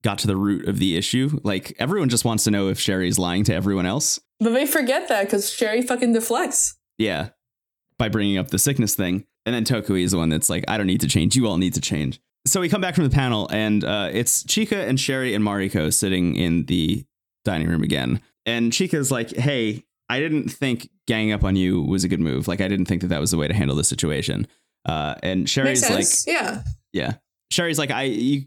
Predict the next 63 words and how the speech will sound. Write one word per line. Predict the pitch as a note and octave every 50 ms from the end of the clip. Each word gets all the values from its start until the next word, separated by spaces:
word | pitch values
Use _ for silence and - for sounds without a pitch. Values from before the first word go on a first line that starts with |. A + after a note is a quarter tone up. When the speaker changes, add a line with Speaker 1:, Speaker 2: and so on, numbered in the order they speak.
| _
Speaker 1:
could | - - D#3+
have | C#3 B2+
said | - C#3+ B2
that | A#2 A#2 -
to | A#2+
Taishi. | A#2 - G3+ F#3+ - - E3 D#3+ D3+ D3+ D3+ D3+ - - _ _ _ _ -
If | - -
you | G#2 F#2+
had | F2+ -
said | - D#3 C#3+
that | C3 C3+
on | C3 B2
my | A2+ G#2+
behalf, | G2+ G#2+ G2+ C#3+ D#3 C#3+ -
I'd | A#2 G2+
feel | - A2 G2
better | F#2 G2+ C3 D3 F3 E3 B2
about | G#2+ G2+ G2 G2 F2+
you." | D#2+ G2+ G2 G2+ A2+ B2 -
Again, | - G2+ G2+ G#2 G2 F#2+ F#2+ F#2 G2 - _ _ _ _ -
like, | G#2 G2 - -
kind | - - - G#2
of | G2+ G2
invoking | G2+ - A2+ G#2+ F#2+ A2 G2+ G2+ G2+ A#2 G#2+ G2+
this | G2 G#2+
idea | G2+ F2+ F2+ G2+ G2+ G2+
of | F#2 G2
a | F2
strange | E2+ - - - G2 G2+ G2+ F2 F#2
list | F2+ G2 G2+ G#2 - -
that | - F2+ -
she | - G2
keeps | - - G2+ F#2+ - -
in | F#2
her | F#2 -
Speaker 2:
It's | - -
Speaker 1:
brain. | C#5 - -
Speaker 2:
almost | C5+ B4+ A#4+ D5 D5+ C#5 - -
like, | B4+ C5 B4+ A#4 A#4 A#4+ -
yeah, | E4+ A#4+ D#5 C5 E4+ D#4+
it's | D#4+ D#4+ G#4
almost | G#4 G#4 G#4+ A4 G#4+ G#4 A4
like | A4 G#4 F#4+ F#4+ G4 - - - -
her, | C#4 - - - -
it's | D#4+ D4+ -
a | D4+
privilege | C#4 - - - E4 E4+ F4 D#4 D4 D4 D4 -
to | - D#4
be | C#4 C#4
her | C4 A#3+ B3
friend. | - A#3 G#3 F#3 G3 A#3+ D4+ - _ _
Speaker 1:
Yeah. | - - G#2+ F#2 E2 D#2 D2 F#2+ - _ _ _ -
Speaker 2:
Which | D4+ D4+
is | D#4+ C#4
not | C4+ C4+ C4 C4+
how | B3+ B3+
you | B3 A#3+ A#3+
should | A3+ - - G#3+ G3+
approach | G3+ G3 G3+ - F#3 F3+ G3 G3
friendships, | - - F3 F#3 E3+ - - - - - -
but | - - G2+ -
anyway. | - G2+ - - - - G2 - -
Speaker 1:
No, | E2+ F2 C2+ D#2